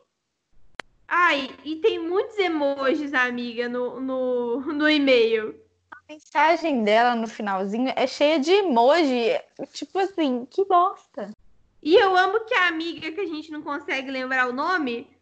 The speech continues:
Speaker 1: quer corrigir a gramática no final.
Speaker 2: Sou eu na vida.
Speaker 1: Ai, eu amei.
Speaker 2: Me identifiquei total. E aí, elas escrevem o e-mail, o e-mail mais ofensivo de todos.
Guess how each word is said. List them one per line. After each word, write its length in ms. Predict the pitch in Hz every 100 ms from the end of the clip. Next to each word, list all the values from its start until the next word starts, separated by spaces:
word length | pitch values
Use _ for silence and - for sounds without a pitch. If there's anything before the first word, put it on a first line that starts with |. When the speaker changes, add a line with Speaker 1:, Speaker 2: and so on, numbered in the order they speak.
| _ _ _ -
Speaker 1:
quer 260 | 453 339 330
corrigir 680 | 330 415 359 339 320 349 370
a 120 | 370
gramática 760 | 320 370 349 311 349 - - 339
no 120 | 392
final. 500 | 466 285 294 320 320 - _ _ _ _
Speaker 2:
Sou 160 | - 247
eu 240 | 254 196
na 280 | 196 190 202
vida. 520 | 202 165 151 165 170 _ _ -
Speaker 1:
Ai, 320 | 277 349 320
eu 160 | 403 453
amei. 680 | 330 262 240 233 247 277 - _ _ _ _ -
Speaker 2:
Me 80 | 220
identifiquei 680 | 214 233 220 277 220 262 247
total. 680 | - 285 - 190 165 175 170 _ _ _ _ _ _ _ _ _ -
E 120 | 339
aí, 480 | 440 269 330 311 165 _ _ _ _ _
elas 180 | 285 302
escrevem 540 | 339 302 226 285 320
o 60 | 302
e-mail, 340 | 269 190 220 -
o 100 | 254
e-mail 220 | 226 233
mais 280 | 226 262 370
ofensivo 520 | 415 349 285 - 269
de 100 | 269
todos. 460 | 339 208 226 311